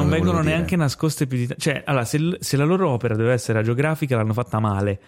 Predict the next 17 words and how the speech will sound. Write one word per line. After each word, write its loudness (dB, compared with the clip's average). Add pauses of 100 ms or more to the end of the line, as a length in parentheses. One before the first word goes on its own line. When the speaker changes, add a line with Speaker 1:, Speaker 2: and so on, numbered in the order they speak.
(220)
Speaker 2:
Mm. 4
Speaker 1:
perché 0
si 0
vede 2
e 0
si, -2 (200)
si -6
capisce 0 (500)
che -2
ci -4
sono 0
delle 2
cose 2
che 0
non 0
tornano, -4 (400)
no? 0